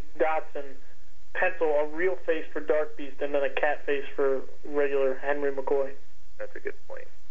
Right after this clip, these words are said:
Speaker 1: Yeah, I thought that was done
Speaker 2: Yeah,
Speaker 1: well.
Speaker 2: I love the Dark Beast stuff, too. Except his outfit kinda stinks. Got, like, this white and red spandex thing.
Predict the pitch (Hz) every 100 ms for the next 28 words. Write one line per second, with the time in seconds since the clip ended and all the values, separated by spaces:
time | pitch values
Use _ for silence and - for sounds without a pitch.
0 | - - 175 165 175 214 175 156 147 151
1 | 120 139 107 117 120 - - 101 - -
2 | - - - - - - - - - -
3 | - - - - 165 - 131 110 135 -
4 | 107 - - 107 95 - - 98 101 -
5 | - - - - - - - - 123 113
6 | 107 98 101 107 104 101 101 104 98 -
7 | - - - - - 113 113 98 95 -
8 | 98 98